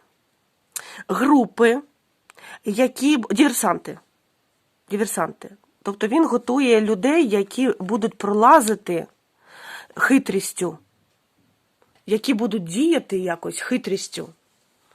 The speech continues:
пролазити хитрістю і так дальше. І саме там всередині щось, е,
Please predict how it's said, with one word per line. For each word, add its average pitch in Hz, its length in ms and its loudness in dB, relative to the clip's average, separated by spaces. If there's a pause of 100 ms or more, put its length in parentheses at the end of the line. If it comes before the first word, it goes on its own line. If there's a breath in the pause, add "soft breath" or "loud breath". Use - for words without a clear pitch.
(600 soft breath)
пролазити 226 760 4
хитрістю 214 500 -4
і 208 40 -4
так 208 180 -2
дальше. 185 540 -2
І 214 300 -4
саме 208 360 2
там 277 220 0
всередині 214 580 -2
щось, 214 500 -4
е, 180 320 -2